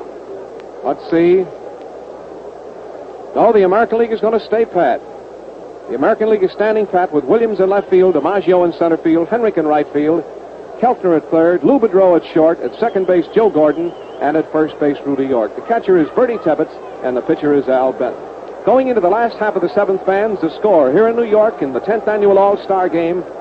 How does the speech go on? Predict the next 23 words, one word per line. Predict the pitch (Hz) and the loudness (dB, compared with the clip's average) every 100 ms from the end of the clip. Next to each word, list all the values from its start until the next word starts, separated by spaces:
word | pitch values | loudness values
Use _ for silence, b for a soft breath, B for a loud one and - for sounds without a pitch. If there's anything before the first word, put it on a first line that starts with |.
| - | -4
the | 139 | 0
American | 160 269 240 214 | 2 2 2 2
League | 190 160 - | 4 2 2
three | 185 202 214 202 - - | 2 2 0 -8 -10 -4
and | 127 120 | -4 -2
the | |
National | 143 202 190 180 | 0 0 0 0
League | 180 160 | 2 2
nothing. | 131 117 90 - - - - | 0 -2 -4 -10 -12 -6 6
Two | 214 247 | 6 6
home | 277 254 | 4 4
runs | 233 170 127 113 113 | 4 2 0 -6 -4
in | 143 | -2
the | |
first | 143 233 220 214 | 0 -2 0 -2
inning | 214 | -2
by | 170 147 | 0 0
the | 131 | 0
American | 127 175 190 180 | 0 0 0 2
League | 180 175 | 2 2
did | 160 175 | 0 0
the | 160 | -2
trick. | - 117 | -2 -6